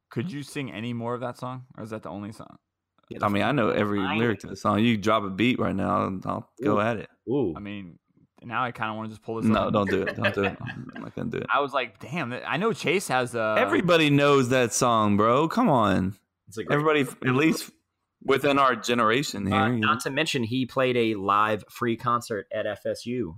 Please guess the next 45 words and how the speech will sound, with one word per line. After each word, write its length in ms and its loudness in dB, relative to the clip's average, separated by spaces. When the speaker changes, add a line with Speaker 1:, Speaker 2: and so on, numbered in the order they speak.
Speaker 2:
a 60 -16
few 220 -8
years 280 -6
back. 380 -10
Speaker 3:
I 80 -10
feel 160 -4
like 80 0
I'm 100 0
missing 240 -2
a 80 -2
lot 220 2
of 140 0
f-, 160 -20
free 300 -2
concerts 500 -4
at 60 -4
F 160 -4
S 180 -8
U. 180 -6
Like, 300 -12
Speaker 2:
Yeah, 320 -4
you 280 0
were 180 4
at 240 0
F 220 0
S 180 2
U 140 2
at 80 -2
that 180 -4
time, 380 -8
too. 240 -10
It 100 -2
was 180 -2
a 400 0
Halloween 560 0
concert, 440 -6
actually. 520 -12
I 60 -6
believe 320 0
the 80 -4
year 180 2
was 220 -2
two 220 -10
thousand 680 -2
ten. 640 -10